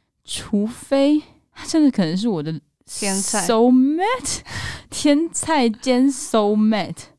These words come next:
Speaker 2: 嗯。
Speaker 1: 就是我现在是无法想象了，但是我不立 flag，会不会有那一天我不知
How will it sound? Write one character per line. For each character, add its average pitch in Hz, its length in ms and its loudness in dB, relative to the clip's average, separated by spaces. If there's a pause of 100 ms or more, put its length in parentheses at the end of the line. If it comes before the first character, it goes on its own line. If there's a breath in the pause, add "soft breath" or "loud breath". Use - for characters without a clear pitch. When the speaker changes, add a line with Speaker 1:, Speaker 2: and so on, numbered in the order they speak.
(160)
Speaker 2:
嗯。 202 680 -6
Speaker 1:
就 330 100 -4
是 330 220 -2 (460)
我 226 100 0
现 285 140 2
在 320 40 4
是 285 80 0
无 247 80 2
法 202 160 2
想 170 200 -4
象 180 200 -2
了， 143 160 -6
但 214 220 -2
是 196 640 -4 (320)
我 190 100 -6
不 185 160 0
立 240 160 2
flag， 196 320 -6 (140)
会 - 180 -4
不 202 80 0
会 233 60 4
有 180 80 0
那 165 100 -4
一 180 60 -4
天 185 100 -2
我 160 60 -8
不 - 120 -12
知 - 220 -14